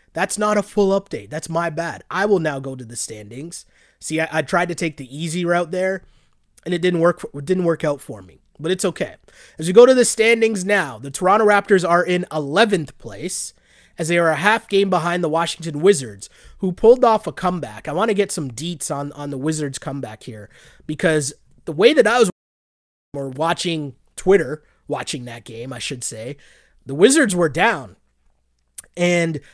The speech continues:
you know, the assumption was it looked like the Wiz were about to lose, but instead, they win their sixth game in a row. And I'm trying to see here if I could find out what was going on. The Warriors were up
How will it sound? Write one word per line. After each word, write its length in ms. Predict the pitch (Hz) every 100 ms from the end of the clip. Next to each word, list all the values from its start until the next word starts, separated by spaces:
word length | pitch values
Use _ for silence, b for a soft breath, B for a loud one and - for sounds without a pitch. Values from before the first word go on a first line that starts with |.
| b
you 100 | 190
know, 140 | 170
the 140 | 143 160
assumption 520 | 147 180 214 - 160
was 300 | 147 220 147
it 140 | 156
looked 220 | 139 196 190
like 200 | 170 -
the 80 |
Wiz 420 | 135 139 190 180 131
were 360 | 147 151 143 b b b -
about 320 | 139 156 180
to 80 | 175
lose, 580 | 143 240 170 151 160 - _
but 100 | 139
instead, 640 | 165 156 - 233 180 185 - _ _ _
they 140 | 147
win 300 | 160 156 190
their 320 | 180 170 156 _
sixth 720 | - - - 233 - - 143
game 280 | 135 175 190
in 120 | 180
a 40 | 165
row. 440 | 160 220 139 87 _ _ _ _ _ _ _ _ _ _ _ -
And 440 | 170 165 165 156 147 _ _ _ _ _ _ _ _ _ _ _ _
I'm 160 | 135 147
trying 440 | - 202 220 220
to 60 | 220
see 400 | - 208 208 208
here 260 | 190 202 208
if 120 | 202
I 60 |
could 160 | 175 160
find 340 | - 180 185
out 180 | 180 185
what 120 | 170
was 120 | 170 165
going 240 | 175 160
on. 260 | 170 185 175
The 80 |
Warriors 500 | 147 156 190 196 190
were 180 | 165 175
up 380 | 165 180 180 _